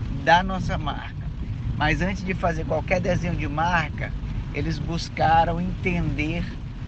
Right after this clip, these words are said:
pesquisar conosco quem é esse público, é, quem pode ser a nossa perso-, ah,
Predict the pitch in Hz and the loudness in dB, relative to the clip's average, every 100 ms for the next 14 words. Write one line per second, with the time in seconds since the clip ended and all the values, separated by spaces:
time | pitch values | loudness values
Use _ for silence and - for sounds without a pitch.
0 | - - 175 190 - 175 147 156 160 135 | -6 -2 -2 -2 -4 -4 -2 2 2 0
1 | 151 151 160 180 - - 170 175 196 - | -4 -2 0 -2 -2 -6 -4 -2 -2 -4
2 | 180 - 170 165 165 170 - 170 170 - | -6 -2 0 0 -2 -4 -4 -4 -6 -4
3 | - - - - 143 151 156 151 - 143 | -4 -4 -4 0 2 4 4 0 -2 -2
4 | 196 - 180 185 - - 196 196 180 170 | -2 4 4 4 0 0 2 4 4 0
5 | 170 - 156 - - - 147 | -2 0 0 0 -2 -2 -2